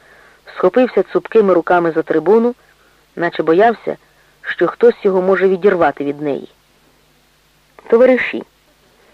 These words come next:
як більшовики, що сповідують демократичний централізм,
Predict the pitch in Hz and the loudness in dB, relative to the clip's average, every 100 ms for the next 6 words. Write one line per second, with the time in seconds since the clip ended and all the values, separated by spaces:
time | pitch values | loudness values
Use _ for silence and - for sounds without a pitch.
0 | _ _ _ 170 202 185 226 208 233 226 | _ _ _ 2 2 2 -2 0 2 2
1 | 294 311 - 233 - 214 254 226 233 185 | 2 0 0 -2 0 0 2 2 0 2
2 | 208 214 - 196 247 233 - 196 190 - | 2 2 0 0 0 -2 0 -2 0 -2
3 | 196 - 175 220 285 - 151 | 0 2 2 2 0 -2 -8